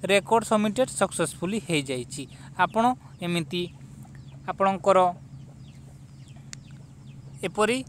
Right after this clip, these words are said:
ଫର୍ମକୁ submit କରିପାରିବେ। ଆଶା କରୁଛି ଭିଡ଼ିଓଟି ଆପଣଙ୍କୁ helpful ରହିବ। ଭଲ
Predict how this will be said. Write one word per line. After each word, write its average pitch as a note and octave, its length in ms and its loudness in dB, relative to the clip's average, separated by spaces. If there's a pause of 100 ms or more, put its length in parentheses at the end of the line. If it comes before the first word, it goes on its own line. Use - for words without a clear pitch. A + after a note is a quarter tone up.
(500)
ଫର୍ମକୁ G3 520 8
submit A3 500 6
କରିପାରିବେ। D#3+ 600 4 (840)
ଆଶା A3 220 2
କରୁଛି A#3+ 400 0 (380)
ଭିଡ଼ିଓଟି F3+ 400 2 (180)
ଆପଣଙ୍କୁ F3+ 420 2 (300)
helpful G#3+ 440 2
ରହିବ। B3 260 4 (1500)
ଭଲ F3+ 140 6